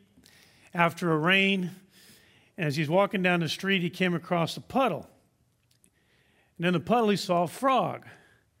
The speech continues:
And he thought, "You know, my grandson might like that frog." So he reached down and picked up the frog. And all of a sudden, the frog started talking to him. The frog said, "Kind sir, I want you to know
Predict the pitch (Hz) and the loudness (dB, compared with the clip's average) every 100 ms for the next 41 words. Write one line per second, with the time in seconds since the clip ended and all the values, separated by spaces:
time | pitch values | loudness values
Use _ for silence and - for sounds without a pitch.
0 | _ _ - 185 170 190 170 214 247 320 | _ _ -6 -6 -2 -2 -2 -4 -4 -4
1 | 208 220 190 151 180 139 127 127 127 - | -4 0 2 0 -4 -6 -6 -6 -10 -8
2 | 143 127 143 120 - - 131 127 214 - | -8 -6 -8 -10 -10 -10 -6 -6 -8 -14
3 | _ _ _ _ _ _ _ _ _ _ | _ _ _ _ _ _ _ _ _ _
4 | - 220 247 - 233 202 - 202 196 220 | -4 0 0 2 0 2 2 2 0 -4
5 | - 185 156 170 214 - _ _ _ _ | -4 0 2 2 -2 -12 _ _ _ _
6 | - 185 214 208 226 202 - 220 240 240 | -4 0 2 2 0 0 0 2 4 4
7 | - - 208 202 185 - 196 202 185 175 | 0 0 2 2 -2 -2 0 0 -4 -6
8 | 170 135 92 - _ _ _ _ _ _ | -6 -6 -10 -16 _ _ _ _ _ _
9 | _ _ _ _ - 165 208 202 156 202 | _ _ _ _ -18 -2 0 2 0 0
10 | 170 - - _ _ _ _ _ _ _ | -2 -6 -20 _ _ _ _ _ _ _
11 | _ - 240 233 196 - 190 202 226 - | _ -4 0 2 0 0 0 0 -2 -12
12 | _ _ _ _ - - _ _ - 247 | _ _ _ _ -20 -20 _ _ -2 -2
13 | - 220 185 175 170 208 | 0 -2 -2 0 0 -2